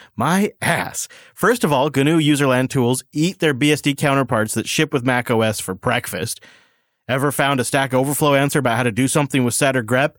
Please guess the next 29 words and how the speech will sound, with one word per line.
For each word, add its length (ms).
and 80
then 100
realized 380
it 60
doesn't 240
work 180
on 140
your 80
Mac? 400
Then, 420
every 280
year 160
at 80
W 260
W 300
D 120
C, 200
they 160
tell 240
us 160
how 120
they've 240
rewritten 420
half 260
of 80
Xcode 400
and 120
how 180
it's 140